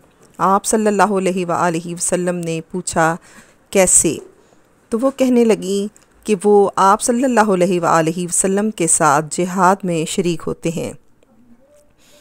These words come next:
सारी रात जागकर दुश्मन की सरहद पर पहरा देते हैं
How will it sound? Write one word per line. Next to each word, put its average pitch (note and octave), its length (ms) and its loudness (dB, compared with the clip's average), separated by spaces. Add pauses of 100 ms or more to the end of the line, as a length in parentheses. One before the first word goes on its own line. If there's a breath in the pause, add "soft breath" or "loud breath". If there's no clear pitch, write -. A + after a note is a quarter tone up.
(260 soft breath)
सारी A3 300 2
रात A#3+ 280 4
जागकर F3+ 420 2 (100)
दुश्मन F#3 340 -4
की F#3 280 -6
सरहद F#3 360 -4 (100)
पर F3+ 120 0 (100)
पहरा F#3 280 0
देते E3 320 -6
हैं E3+ 280 -4